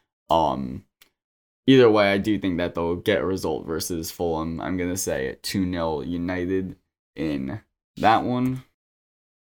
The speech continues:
Then we have Southampton versus Liverpool. Um, both these teams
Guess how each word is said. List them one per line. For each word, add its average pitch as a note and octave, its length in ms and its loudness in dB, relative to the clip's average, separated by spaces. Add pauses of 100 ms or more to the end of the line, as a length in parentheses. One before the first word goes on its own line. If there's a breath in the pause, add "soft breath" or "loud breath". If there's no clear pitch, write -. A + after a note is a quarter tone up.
(380)
Then D#3 180 6
we D3 80 6
have C3+ 160 4
Southampton A#2+ 880 2
versus G#2+ 680 -2 (420)
Liverpool. B2+ 840 4 (560)
Um, G#2 680 2
both B2+ 220 4
these A#2 220 0
teams A2 560 -2